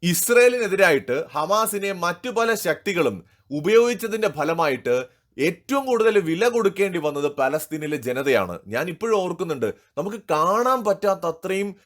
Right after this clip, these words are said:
ഹൃദയം തകരുന്ന ദൃശ്യങ്ങൾ ഈ ഗാസയിൽ നിന്ന് വന്നിട്ടുണ്ട്. ഈ യുദ്ധത്തിന്റെ സമയത്ത് എത്രയെത്ര മനുഷ്യജീവനുകളാണ് അവിടെ പൊലിഞ്ഞു പോയത്.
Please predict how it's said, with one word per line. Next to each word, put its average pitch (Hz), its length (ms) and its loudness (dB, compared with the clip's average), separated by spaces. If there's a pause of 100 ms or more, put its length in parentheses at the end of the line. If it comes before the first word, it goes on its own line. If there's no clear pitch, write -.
ഹൃദയം 214 540 2 (100)
തകരുന്ന 190 500 0
ദൃശ്യങ്ങൾ 147 680 -4 (340)
ഈ 180 240 -6 (260)
ഗാസയിൽ 156 560 0
നിന്ന് 156 160 -6
വന്നിട്ടുണ്ട്. 131 460 -6 (100)
ഈ 131 100 -4
യുദ്ധത്തിന്റെ 135 420 -6
സമയത്ത് 107 440 -6 (560)
എത്രയെത്ര 202 580 0
മനുഷ്യജീവനുകളാണ് 139 1120 -4
അവിടെ 113 180 -2
പൊലിഞ്ഞു 107 380 -8
പോയത്. 92 360 -8